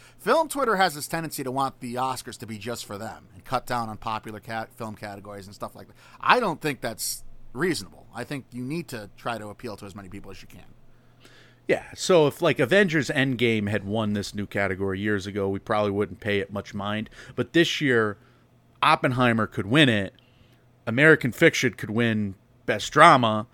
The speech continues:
Speaker 2: and Barbie could win Best Comedy, and then you walk out of the night at the Golden Globes saying, "Okay, those fe-, three films helped themselves," right? Still?
Speaker 1: No, 'cause our headline would be, "Wow, American Fiction beat Oppenheimer."
Speaker 2: Yeah, but Oppenheimer still
Speaker 1: Well
Speaker 2: won something,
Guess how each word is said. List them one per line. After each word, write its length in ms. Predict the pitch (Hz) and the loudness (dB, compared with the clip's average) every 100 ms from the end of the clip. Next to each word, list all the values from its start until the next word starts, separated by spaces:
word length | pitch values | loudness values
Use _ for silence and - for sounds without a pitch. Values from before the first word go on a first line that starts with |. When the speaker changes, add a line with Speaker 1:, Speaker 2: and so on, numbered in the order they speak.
| - - _ _ _ | -20 -20 _ _ _
Speaker 2:
and 240 | 117 113 107 | -4 -4 4
Barbie 320 | 139 151 131 | 8 8 6
could 140 | 127 | 0
win 180 | 117 113 | 2 2
Best 220 | 107 104 | 0 0
Comedy, 580 | - 214 196 117 113 113 | 2 6 6 6 2 0
and 160 | 127 135 | -2 -2
then 100 | 156 | 0
you 140 | 135 | 0
walk 300 | 139 151 143 | 4 4 6
out 160 | 139 127 | 4 4
of 60 | |
the 60 | 117 | 2
night 360 | 120 143 123 - | 0 0 0 -4
at 120 | 113 | -6
the 60 | |
Golden 280 | 110 131 117 | -2 -2 -2
Globes 340 | 110 185 190 120 | 0 2 2 0
saying, 440 | 139 127 127 131 | -2 -2 -2 -4
"Okay, 260 | - 208 196 | -4 0 2
those 240 | 190 196 | 2 2
fe-, 200 | - 208 | -2 -8
three 240 | 190 - 190 | -6 -4 -4
films 380 | - 214 190 - | 0 0 0 2
helped 220 | 214 - | 0 2
themselves," 460 | 117 - 76 82 123 | -2 -2 -10 -6 2
right? 280 | 135 196 - _ _ _ _ _ | 4 4 -2 _ _ _ _ _
Still? 400 | - 202 202 294 _ _ _ _ _ _ _ | 2 4 4 2 _ _ _ _ _ _ _
Speaker 1:
No, 420 | 156 214 339 - - | -6 -2 -2 -2 -6
'cause 180 | 175 175 | 0 6
our 160 | 247 | 6
headline 380 | 302 262 208 180 | 6 4 4 2
would 120 | 160 | 2
be, 160 | 135 160 | 0 0
"Wow, 260 | 143 220 131 | 4 4 4
American 340 | 151 170 156 | 0 -4 -4
Fiction 300 | 208 - 131 | -8 -8 -8
beat 120 | 143 | 0
Oppenheimer." 540 | 156 190 113 101 87 - - - - - - - - - _ _ _ _ | 0 0 -6 -14 -16 -20 -20 -20 -20 -20 -20 -20 -20 -20 _ _ _ _
Speaker 2:
Yeah, 400 | 208 143 107 170 143 | 2 2 2 -4 -2
but 140 | 196 175 | 2 6
Oppenheimer 460 | 170 190 180 175 | 6 6 2 0
still 180 | - 175 | 2 6
Speaker 1:
Well 100 | 170 | 8
Speaker 2:
won 140 | 170 147 | 6 4
something, 480 | 175 220 127 147 | 4 4 2 0